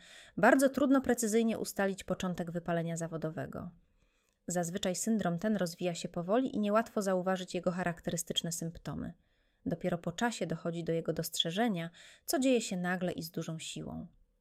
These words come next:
W rezultacie problematyczne staje się poradzenie sobie z jego objawami, co w znacznym stopniu wpływa zarówno na życie zawodowe danej osoby, jak i prywatne. Bardzo często pojawią się wówczas myśli i zachowania ucieczkowe, czyli chęć ucieczki od tego,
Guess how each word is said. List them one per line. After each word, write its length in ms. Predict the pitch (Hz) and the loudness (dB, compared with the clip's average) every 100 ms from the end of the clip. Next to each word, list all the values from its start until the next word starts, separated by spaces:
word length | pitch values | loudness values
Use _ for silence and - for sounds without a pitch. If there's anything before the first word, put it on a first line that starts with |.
| _ - | _ -2
W 80 | |
rezultacie 580 | 190 180 175 170 262 247 | 2 2 2 0 -2 0
problematyczne 760 | 226 196 185 180 175 294 - 254 | 0 0 0 -2 -2 -4 2 0
staje 300 | - 196 180 | 0 -4 -4
się 120 | - | -8
poradzenie 520 | - 170 165 170 160 | -6 -4 -4 -4 -6
sobie 280 | - 165 160 | -6 -6 -6
z 80 | 160 | -4
jego 220 | 165 - | -4 -4
objawami, 640 | - 170 156 165 208 240 240 - - - | -4 -4 -4 -2 0 0 -2 -10 -20 -8
co 140 | - 190 | -2 0
w 60 | |
znacznym 440 | 180 254 285 285 240 | 4 4 4 2 2
stopniu 340 | - 254 240 | 2 2 2
wpływa 380 | 226 - 220 208 | 2 4 4 4
zarówno 380 | 190 196 196 185 | 2 0 0 -2
na 140 | 175 | -2
życie 260 | 185 190 170 | -4 -4 -2
zawodowe 480 | 175 165 170 190 | -2 0 0 0
danej 280 | 160 156 156 | -2 -4 -6
osoby, 460 | - - 233 196 196 - - _ | -6 -2 0 0 -2 -6 -20 _
jak 180 | 247 262 | -2 0
i 80 | 247 | -2
prywatne. 640 | 226 202 170 151 - 160 165 _ _ _ _ _ _ _ _ | -4 -4 -4 -8 -10 -12 -14 _ _ _ _ _ _ _ _
Bardzo 280 | 180 190 185 | 0 2 2
często 320 | 185 269 - | 2 2 2
pojawią 360 | 254 208 214 214 | 0 2 2 0
się 140 | 196 | -2
wówczas 400 | 185 196 196 180 | -6 -4 -4 -2
myśli 380 | 196 214 - 233 | 0 0 -2 -4
i 40 | 185 | -2
zachowania 500 | 180 180 170 170 170 | -4 -4 -6 -6 -6
ucieczkowe, 640 | 170 175 - 262 185 151 - | -8 -8 -4 0 0 -4 -8
czyli 320 | 175 165 175 - - _ | -8 -6 -10 -14 -20 _
chęć 360 | - - 277 - | -6 2 2 2
ucieczki 520 | 233 226 208 - 202 | -4 -2 -2 -2 -2
od 180 | 175 - | -4 -4
tego, 380 | - 180 160 | -6 -4 -4